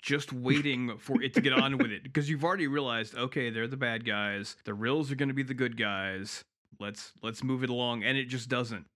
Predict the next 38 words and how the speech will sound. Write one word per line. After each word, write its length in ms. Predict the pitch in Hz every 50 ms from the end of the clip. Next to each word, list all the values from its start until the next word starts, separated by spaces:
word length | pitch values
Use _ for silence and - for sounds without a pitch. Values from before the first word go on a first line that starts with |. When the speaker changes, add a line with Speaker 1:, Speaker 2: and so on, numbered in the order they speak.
| _ _ _ _ -
Speaker 2:
It 40 | 156
would 140 | 143 175 185
have 120 | 190 -
been 240 | - 170 156 147 143
a 220 | 151 127 135 127 123
lot 400 | 120 120 123 127 135 139 131 131
more 220 | 123 120 117 117
fun 440 | - - 120 110 104 95 92 92 92 -
if 100 | 123 110
it's 200 | 127 120 - -
so 120 | 165 165
telegraphed 720 | 160 - - 143 127 123 113 107 101 95 90 - - - - _ -
that 80 | 131 101
the 60 | 110
Draven 580 | - 135 127 123 120 120 123 117 113 113 120 117 - -
are 80 | 117
bad, 380 | 131 120 104 101 95 92 92 - - _ -
and 260 | 139 123 120 117 120 120
you're 120 | 120 127
immediately, 600 | 123 131 151 160 170 156 139 139 135 131 127 117 -
you 80 | 143 131
know, 80 | 123 101
based 280 | 135 131 131 127 -
off 160 | 139 127 - 131
of 80 | 117
just, 260 | 147 135 127 - -
you 80 | 139 127
know, 140 | 120 120 113
cliche, 560 | 117 - - 135 120 113 - 151 139 127 123
that 80 | 113 113
you're 160 | 117 120 120
expecting 540 | 120 - - - 165 156 147 - 143 131 120
that 180 | 120 120 -
the 80 | 123 113
Rills 420 | 117 123 123 123 127 143 135 -
will 100 | 151 160
be 140 | 143 156 147
good. 380 | 147 185 208 170 107 101 101